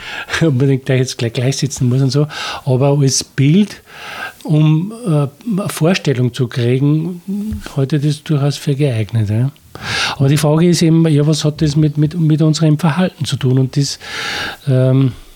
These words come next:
wahrscheinlich ist es eh immer, immer multikausal und, und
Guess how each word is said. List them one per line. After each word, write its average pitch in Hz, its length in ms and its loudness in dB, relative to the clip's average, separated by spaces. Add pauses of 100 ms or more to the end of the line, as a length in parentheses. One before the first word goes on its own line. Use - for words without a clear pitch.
(1040)
wahrscheinlich 151 400 2
ist 165 400 0
es 160 180 2
eh 180 180 4
immer, 160 380 4
immer 143 320 4
multikausal 139 1160 2
und, 139 400 2 (440)
und 131 140 2